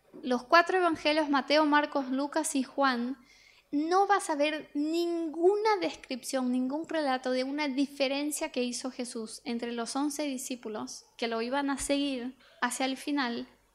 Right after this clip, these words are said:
y Judas que lo iba a traicionar. O sea que desayunó con ellos igual,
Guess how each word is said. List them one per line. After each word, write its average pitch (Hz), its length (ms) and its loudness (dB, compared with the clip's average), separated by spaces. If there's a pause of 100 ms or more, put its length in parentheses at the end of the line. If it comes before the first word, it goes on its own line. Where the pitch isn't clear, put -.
(140)
y 254 80 -2
Judas 285 720 -6
que 254 100 -8
lo 226 100 -4
iba 240 180 -2
a 247 80 -4
traicionar. 214 680 -6 (1300)
O 277 80 2
sea 339 200 4
que 311 120 2
desayunó 240 720 0
con 294 160 2
ellos 285 380 -4
igual, 285 600 0